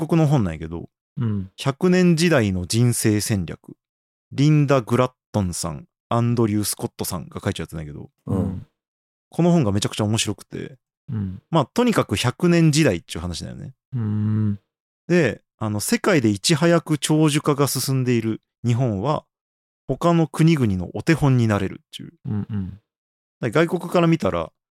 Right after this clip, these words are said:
Speaker 1: やっぱり日本が一番長寿化が進んでいると。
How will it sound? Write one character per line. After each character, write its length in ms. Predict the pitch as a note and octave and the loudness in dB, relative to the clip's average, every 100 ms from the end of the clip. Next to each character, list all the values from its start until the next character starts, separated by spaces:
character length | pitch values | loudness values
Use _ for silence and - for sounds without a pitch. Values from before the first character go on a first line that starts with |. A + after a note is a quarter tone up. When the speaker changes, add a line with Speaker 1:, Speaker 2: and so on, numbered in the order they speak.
| _ - | _ -6
Speaker 1:
や 100 | C#3+ | -2
っ 60 | |
ぱ 80 | G3 | 0
り 100 | B2 | 2
日 120 | B2 | 4
本 160 | C3 D#3+ | 4 2
が 80 | F2+ | -2
一 200 | - G2 | -4 -4
番 280 | F#2+ F#2 E2 _ _ _ _ | -4 -6 -10 _ _ _ _
長 220 | A#2+ A2+ | -2 -2
寿 80 | G#2+ | -2
化 120 | G#2 | -6
が 120 | F#2 | -6
進 300 | F#2 G2 - | -8 -8 -8
ん 40 | F#2+ | -8
で 80 | F2 | -10
い 40 | |
る 80 | D#2+ | -14
と。 220 | - | -18